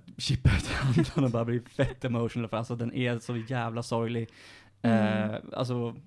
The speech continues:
Speaker 1: om, eh, första säsongen är känslosam så är den här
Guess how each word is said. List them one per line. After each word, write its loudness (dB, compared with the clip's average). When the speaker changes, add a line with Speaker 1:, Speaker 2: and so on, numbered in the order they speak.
Speaker 1:
om, 0
eh, 0
första -4
säsongen -2
är -4
känslosam -4
så -4
är 0
den -2
här 0